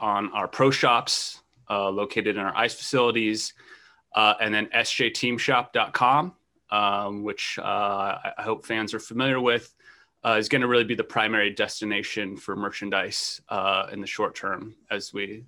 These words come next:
as we look for the next step in our merchandise relationship. Um, so that's, that's gonna be,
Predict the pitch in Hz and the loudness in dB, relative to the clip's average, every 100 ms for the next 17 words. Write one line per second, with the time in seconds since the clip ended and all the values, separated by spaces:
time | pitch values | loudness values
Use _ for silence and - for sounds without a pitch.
0 | _ 101 - 98 95 - - 101 95 - | _ -10 -8 -6 -6 -8 -14 -8 -8 -8
1 | - 98 98 _ - 104 - 113 _ _ | -6 -6 -6 _ -14 -10 -10 -12 _ _
2 | - - - _ _ _ - 135 135 135 | -20 -20 -20 _ _ _ 0 2 6 6
3 | 117 - 117 104 104 - 101 - - - | 4 2 -2 -2 -4 -4 -6 -6 -16 -20
4 | _ _ 107 98 92 110 135 135 - - | _ _ 0 2 0 -4 -8 -10 -14 0
5 | 120 98 98 110 - 110 - 117 101 104 | 2 2 0 -4 -2 -4 -4 -6 -6 -6
6 | 101 101 92 | -6 -6 -8